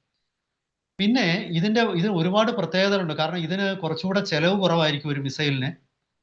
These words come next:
ആ, അത് കാരണം ഇന്ത്യയെ സംബന്ധിച്ചിടത്തോളം, ആ, വളരെ ചെലവ് കുറഞ്ഞ രീതിയിൽ മാസ് പ്രൊഡക്ഷൻ നടത്താനായിട്ടാണ് ഇന്ത്യ ഇപ്പോൾ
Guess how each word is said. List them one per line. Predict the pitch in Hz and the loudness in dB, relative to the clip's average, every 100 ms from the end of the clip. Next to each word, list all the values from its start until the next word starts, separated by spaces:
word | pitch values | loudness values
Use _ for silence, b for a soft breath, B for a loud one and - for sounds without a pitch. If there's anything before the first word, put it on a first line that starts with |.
| _ _ _ 143 | _ _ _ -4
ആ, | 143 143 143 | -2 -2 2
അത് | 147 202 | 4 6
കാരണം | 202 185 185 190 | 6 4 2 -2
ഇന്ത്യയെ | 160 185 | 0 0
സംബന്ധിച്ചിടത്തോളം, | 185 170 170 170 170 165 165 175 185 - _ _ _ _ 147 | 0 0 0 0 0 0 0 0 -2 -8 _ _ _ _ -4
ആ, | 143 143 143 147 151 - | -2 -2 -2 -4 -8 -12
വളരെ | 151 151 185 | 0 4 6
ചെലവ് | 180 160 160 190 | 6 4 4 6
കുറഞ്ഞ | 196 185 | 4 4
രീതിയിൽ | 170 165 175 175 175 - | 2 2 2 0 -4 -6
മാസ് | 143 165 180 - | -2 0 -2 -4
പ്രൊഡക്ഷൻ | 175 165 165 185 | 0 0 0 0
നടത്താനായിട്ടാണ് | 165 160 165 160 156 151 143 | 0 0 0 0 0 0 0
ഇന്ത്യ | 139 139 | 0 -2
ഇപ്പോൾ | 139 143 139 | -2 -2 -6